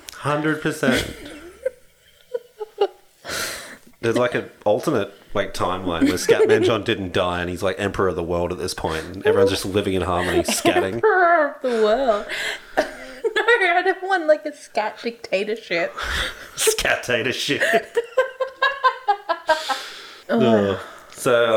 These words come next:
Speaker 1: um, yeah, this is gonna be a two-parter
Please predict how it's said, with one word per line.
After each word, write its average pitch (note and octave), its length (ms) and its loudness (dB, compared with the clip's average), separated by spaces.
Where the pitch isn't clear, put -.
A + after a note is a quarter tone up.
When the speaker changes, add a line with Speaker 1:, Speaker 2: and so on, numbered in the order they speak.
Speaker 1:
um, A2 260 -2
yeah, G2+ 480 2
this B2 160 -6
is B2+ 80 -10
gonna B2+ 160 2
be G2+ 100 2
a F2+ 60 0
two-parter F#2 840 0